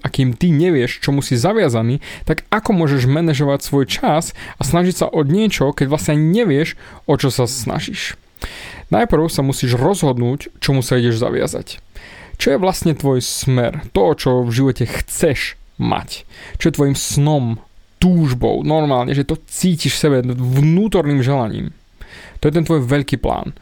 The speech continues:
tvoj smer. No a na to, aby si toto dokázal dať do reality,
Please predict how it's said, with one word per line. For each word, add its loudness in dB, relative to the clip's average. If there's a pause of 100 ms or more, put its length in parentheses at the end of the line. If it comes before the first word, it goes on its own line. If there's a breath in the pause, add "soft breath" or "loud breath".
(320 soft breath)
tvoj 2
smer. -6 (640 soft breath)
No -2
a -18
na 4
to, 2
aby 0
si -4
toto 0
dokázal 0
dať 2
do 2
reality, 2